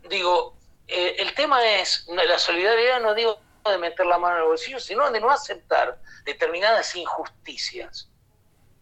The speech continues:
Que no, que no pueden, no, que solamente suceden porque nosotros las naturalizamos y, y, y ya no nos conmueven. Y no estoy diciendo que lo hagamos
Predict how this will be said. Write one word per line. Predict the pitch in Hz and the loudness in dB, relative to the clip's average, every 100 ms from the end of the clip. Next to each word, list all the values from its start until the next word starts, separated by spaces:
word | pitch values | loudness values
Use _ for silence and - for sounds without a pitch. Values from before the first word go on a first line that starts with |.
| _ - | _ -6
Que | 175 190 | -4 -4
no, | 208 - | -6 -4
que | 185 175 | -4 0
no | 214 240 | -2 0
pueden, | 233 202 190 | 0 0 0
no, | 220 233 | -2 -2
que | - 165 175 - | -4 -4 -4 -6
solamente | - - 262 254 226 233 233 | -8 2 4 4 2 -2 -6
suceden | 185 185 - 240 240 233 | -12 -10 -6 -4 -6 -6
porque | 165 160 160 | -6 -4 -4
nosotros | 160 - 208 - 202 - - _ _ _ - | -4 -4 -4 -4 -8 -8 -14 _ _ _ -2
las | - | 0
naturalizamos | 156 151 156 151 151 - 214 214 233 220 - _ _ | 0 -2 0 0 -2 0 2 2 -2 -6 -16 _ _
y, | 151 143 131 123 - - - _ - | -16 -12 -12 -12 -16 -20 -20 _ -18
y, | 143 135 127 123 123 _ _ _ _ | -14 -12 -12 -14 -16 _ _ _ _
y | 143 139 135 | -16 -12 -2
ya | 175 | -2
no | 175 160 | 0 -4
nos | - | -8
conmueven. | - - - - - - _ _ _ _ - | -10 -10 -6 -6 -8 -20 _ _ _ _ -16
Y | 151 | -6
no | 190 | -2
estoy | 214 233 | -2 -2
diciendo | 190 170 151 | -4 -4 -4
que | 139 | -2
lo | 143 | 2
hagamos | 156 165 147 | 2 2 -2